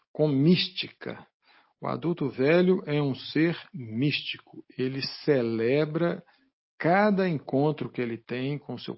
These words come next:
corpo, com a natureza, com as pessoas, com o alimento que ele come, com o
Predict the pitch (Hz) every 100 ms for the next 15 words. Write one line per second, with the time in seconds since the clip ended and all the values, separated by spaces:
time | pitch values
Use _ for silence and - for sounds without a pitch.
0 | - - 147 - - 143 _ - _ -
1 | 120 117 - 113 123 139 127 127 120 _
2 | _ - - - - - 127 131 127 123
3 | - - - - _ - 117 117 110 110
4 | 123 120 - - - - 123 117 113 110
5 | - 113